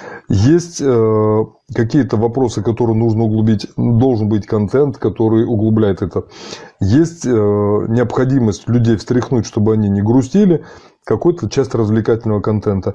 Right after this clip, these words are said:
Всё должно быть логично. Подавляющее большинство презентаций, которые приходится разбирать,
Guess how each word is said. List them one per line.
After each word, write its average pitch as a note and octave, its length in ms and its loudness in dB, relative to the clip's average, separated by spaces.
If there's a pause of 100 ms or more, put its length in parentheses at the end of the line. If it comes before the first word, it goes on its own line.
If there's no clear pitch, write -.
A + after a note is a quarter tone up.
(300)
Всё C#3 460 2
должно A2+ 420 0
быть A#2 280 0
логично. A2 600 -2 (260)
Подавляющее B2 540 0
большинство A2+ 400 -2
презентаций, A2+ 540 -2
которые G#2 300 -2
приходится A2 560 -2
разбирать, B2+ 480 0